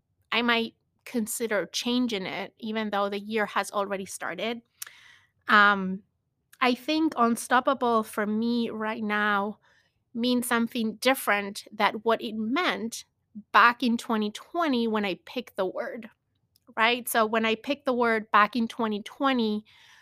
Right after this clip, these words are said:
"Unstoppable" ha-, meant for me, um, or implied for me hustling and working really hard and non-stopping regardless of anything that came my way.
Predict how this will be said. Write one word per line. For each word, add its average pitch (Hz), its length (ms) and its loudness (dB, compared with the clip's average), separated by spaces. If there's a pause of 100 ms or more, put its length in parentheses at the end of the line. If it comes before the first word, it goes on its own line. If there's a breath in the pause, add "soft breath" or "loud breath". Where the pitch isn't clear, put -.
(300 soft breath)
"Unstoppable" 226 1080 2 (200)
ha-, - 380 -8
meant 247 840 2
for 247 220 -2
me, 233 640 -2 (840)
um, 190 560 4 (260)
or 247 120 4
implied 233 800 4
for 233 160 -6
me 214 640 -4
hustling - 760 -2 (580)
and 208 400 -2
working 254 380 2
really 214 240 2
hard 170 500 4
and 202 260 -6
non-stopping 214 800 2
regardless 202 720 2
of 185 540 -2 (920 soft breath)
anything 277 440 4
that - 160 0
came 214 280 -2
my 196 180 -4
way. - 380 -8